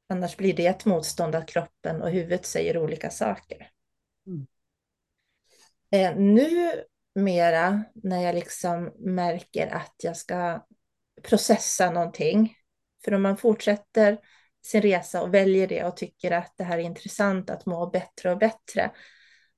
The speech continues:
Speaker 1: så kommer man ju in i nya saker som man upptäcker som man vill bearbeta.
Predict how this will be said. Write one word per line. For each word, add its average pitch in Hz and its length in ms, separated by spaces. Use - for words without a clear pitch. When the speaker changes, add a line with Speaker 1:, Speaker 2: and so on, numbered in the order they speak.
Speaker 1:
så 180 440
kommer 180 320
man 180 180
ju - 40
in 180 320
i 175 380
nya 190 260
saker 208 360
som - 140
man 175 140
upptäcker - 640
som 196 180
man 165 140
vill 175 240
bearbeta. 180 840